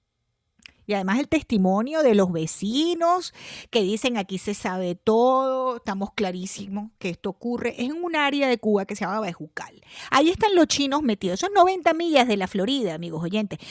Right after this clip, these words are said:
No es que Cuba por allá. No, no, no. Eso está aquí, un vuelo de media hora. Cuarenta minutos. Ahí están los chinos metidos. Hace tiempo. Em,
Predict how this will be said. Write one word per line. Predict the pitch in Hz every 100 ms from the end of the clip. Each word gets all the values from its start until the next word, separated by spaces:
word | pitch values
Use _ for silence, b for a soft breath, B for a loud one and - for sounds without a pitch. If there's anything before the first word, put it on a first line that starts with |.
| B
No | 247
es | 247
que | 311 311
Cuba | 277 311 330 330 269 220
por | 247 226
allá. | 220 202 247 262 -
No, | 240
no, | 254
no. | 240 185 -
Eso | 226 294
está | -
aquí, | 285 - 196
un | 175
vuelo | 208 233
de | 226
media | 202 185 170
hora. | 156 - _ _ _ _ -
Cuarenta | 214 214 220
minutos. | 220 185 190 151 - - _ b b b b b -
Ahí |
están | 226 330
los | 392 -
chinos | 185 147 151 -
metidos. | 220 214 - - - - - _ _ _ _ _ _ _
Hace | 202 202
tiempo. | 190 151 135 - - _ _ _ _ _ _ _ _ _ _ _ _ _ b b b b b b b b b -
Em, | 269 262 247 240 226 220 220 214 196 190